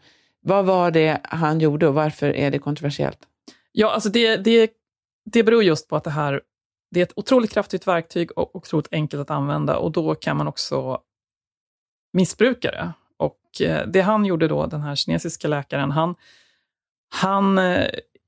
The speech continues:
Speaker 2: helt på eget bevåg eller helt utan, eh, etiska tillstånd så ändrade han, eh, en gen i, i två,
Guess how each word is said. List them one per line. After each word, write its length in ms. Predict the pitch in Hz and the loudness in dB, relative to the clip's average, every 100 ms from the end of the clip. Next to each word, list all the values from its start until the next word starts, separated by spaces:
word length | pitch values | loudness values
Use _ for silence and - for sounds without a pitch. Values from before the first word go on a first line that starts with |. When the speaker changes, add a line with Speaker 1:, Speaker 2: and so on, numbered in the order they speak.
| - | 0
Speaker 2:
helt 240 | 233 214 - | 0 0 -4
på 60 | - | 0
eget 280 | 175 170 | 2 2
bevåg 340 | - 165 156 151 | 0 0 0 0
eller 120 | 160 | 0
helt 260 | 175 160 165 | 0 0 -4
utan, 380 | 143 151 143 | -4 -4 -2
eh, 260 | 139 143 151 | -4 -4 -4
etiska 300 | 147 151 156 | -4 -6 -8
tillstånd 480 | - 156 - 160 156 | -4 -4 -2 -4 -2
så 280 | 156 147 - _ _ _ 180 | 0 0 -2 _ _ _ -2
ändrade 320 | 160 156 151 | 0 0 -2
han, 400 | 147 147 139 139 - _ _ _ _ _ _ - | -4 -4 -4 -8 -12 _ _ _ _ _ _ -10
eh, 420 | 139 127 123 127 127 _ _ - | -6 -6 -6 -8 -12 _ _ 0
en 180 | 165 | 2
gen 480 | 170 220 226 220 233 233 _ _ _ _ _ _ | 4 4 4 4 2 0 _ _ _ _ _ _
i, 300 | 165 156 151 | 0 2 2
i 280 | 147 151 151 | 0 -2 -6
två, 380 | - 175 143 | -4 -4 0